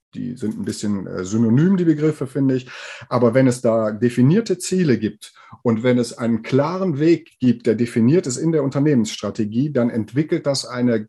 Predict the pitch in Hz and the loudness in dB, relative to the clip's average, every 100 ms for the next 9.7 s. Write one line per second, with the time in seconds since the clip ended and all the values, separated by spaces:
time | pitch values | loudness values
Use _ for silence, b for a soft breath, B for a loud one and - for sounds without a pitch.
0 | 107 107 110 170 208 185 - - 139 - | -10 -10 -2 -2 -2 -6 -8 -4 -4 -6
1 | - 101 95 90 92 85 76 71 - B | -12 -10 -8 -6 -6 -6 -8 -14 -18 B
2 | B B 101 127 139 - 151 175 - 170 | B B -4 0 -2 0 0 0 -4 -4
3 | 160 131 - 202 - - - - B B | -4 -4 -2 -2 -4 -14 -16 -20 B B
4 | 123 117 107 123 180 180 135 - 147 156 | -4 0 2 2 0 -2 -6 -4 -2 -2
5 | 165 156 156 - - B B B 107 127 | -4 -2 -2 -4 -10 B B B 0 4
6 | 123 110 180 220 190 180 175 - 165 160 | 4 4 2 2 0 -2 -4 -2 2 2
7 | 160 143 131 104 98 - - 113 - - | 2 0 0 0 -2 -4 -4 -6 -6 -2
8 | 165 190 180 - 143 135 147 - 120 107 | 0 0 -4 -6 -2 -2 -2 -4 -4 -2
9 | 110 107 - 120 143 165 | -2 -6 -4 -2 0 -2